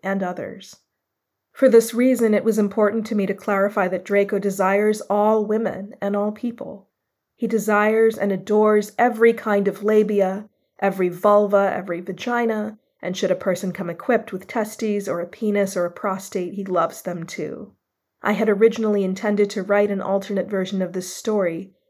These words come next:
that would include intersex bodies and trans bodies, but I fell short in this iteration. I plan to revisit in the future to see how that can be done.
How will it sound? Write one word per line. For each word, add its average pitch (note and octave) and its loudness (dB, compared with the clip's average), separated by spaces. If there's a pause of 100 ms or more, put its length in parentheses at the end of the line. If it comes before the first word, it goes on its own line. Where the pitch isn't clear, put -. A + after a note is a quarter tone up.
that - -4
would G3 0
include F#3+ 0
intersex F#3+ -2
bodies F3+ -4
and F#3+ -10
trans E3 -12
bodies, G#3 -2 (300)
but - -2
I F3 2
fell F#3+ 2
short F#3+ 0
in F3+ -6
this F3 -6
iteration. D#3 -10 (200)
I - -4
plan G3 0
to G#3 0
revisit F3+ -2
in F3+ -6
the F3 -10
future E3+ -8
to E3+ -8
see F#3+ -6
how F#3 -6
that E3 -6
can F3 -12
be E3+ -8
done. - -6